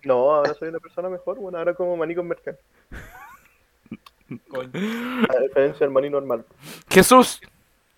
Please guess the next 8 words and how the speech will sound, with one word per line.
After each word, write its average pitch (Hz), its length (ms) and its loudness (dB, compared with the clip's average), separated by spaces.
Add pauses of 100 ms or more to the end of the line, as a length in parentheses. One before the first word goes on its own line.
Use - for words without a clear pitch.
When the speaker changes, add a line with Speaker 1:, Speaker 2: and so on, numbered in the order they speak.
(300)
Speaker 3:
¿tú 180 140 6
te 196 80 10
ves 208 120 10
Speaker 2:
Dígame. 175 160 -2
Speaker 3:
con 175 180 8
hijos? 330 500 2 (1300)
Speaker 2:
Sí. 175 240 -10 (1000)
Speaker 3:
¿Cuántos? 147 540 6